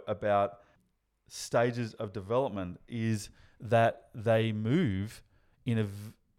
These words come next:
pretty, I won't say predictable, but a clear set of unfoldment from more self-centric to egocentric to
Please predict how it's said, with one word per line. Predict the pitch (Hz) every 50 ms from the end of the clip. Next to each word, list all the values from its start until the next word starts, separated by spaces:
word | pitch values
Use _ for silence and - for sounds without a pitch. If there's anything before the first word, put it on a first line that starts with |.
| _ - - - - - - - - -
pretty, | 165 170 196 208 233 233 233 240 240 233 233 226 226 226 233 - _ _ -
I | 151
won't | 185 226 233 -
say | - 185 165
predictable, | - - 117 110 120 113 - - 135 170 196 233 226
but | 190 151 123
a | 123 117 113 113 113 - - _ _
clear | - - 156 160 170 175 175 165 151 147
set | - - - - - 143 131 - -
of | 113 113 107 107 104 101 - _ _ _ _ _ _
unfoldment | - 110 107 104 - - - - 113 113 127 139 139 156 190 208 202 - - - - _ _ _ - - - - _ _ _ _ _ _ _ _
from | - - - - 123 117 113 113 110 107 104 107 110 - _ _ _ _ _ _ _ _
more | - 120 113 110 104 104 104 98
self-centric | 95 - - 135 139 143 139 - - 143 143 - - 160 143 143 - - - - _ _ _ _ _ _ _ _ _ _ _ _ _ _ _ _ _ _ _ _ _ _
to | - 120 - -
egocentric | - 117 113 123 120 120 117 - - 120 117 - - 127 120 123 - - - - _ _ _ _ _ _ _ _ _ _ _ _ _ _ _ _ _ _ _ _ _ _ _ _ _
to | - - 117 117 113 110 107 107 104 104 101 101 98